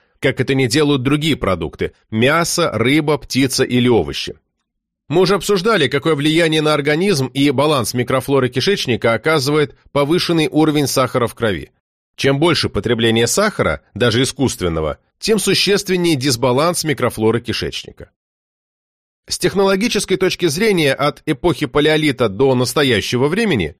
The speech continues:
человечество проделало огромный путь,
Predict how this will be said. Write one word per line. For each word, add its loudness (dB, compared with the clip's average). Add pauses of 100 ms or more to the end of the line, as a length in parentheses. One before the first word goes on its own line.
(200)
человечество 0
проделало 2 (180)
огромный 2
путь, -8